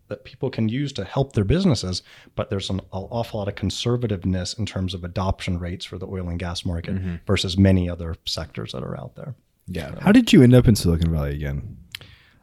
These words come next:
Speaker 1: I had always wanted to do the tech thing.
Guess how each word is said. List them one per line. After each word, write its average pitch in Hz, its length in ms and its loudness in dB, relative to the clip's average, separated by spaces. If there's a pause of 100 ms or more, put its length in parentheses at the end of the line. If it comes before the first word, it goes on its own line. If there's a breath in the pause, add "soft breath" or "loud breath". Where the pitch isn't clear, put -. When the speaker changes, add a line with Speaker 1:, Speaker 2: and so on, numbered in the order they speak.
(160 loud breath)
Speaker 1:
I 117 120 2
had 165 140 8 (160)
always 120 480 6
wanted 107 500 4
to - 100 -4
do 104 300 2
the 104 100 -2
tech - 380 -2
thing. 120 520 6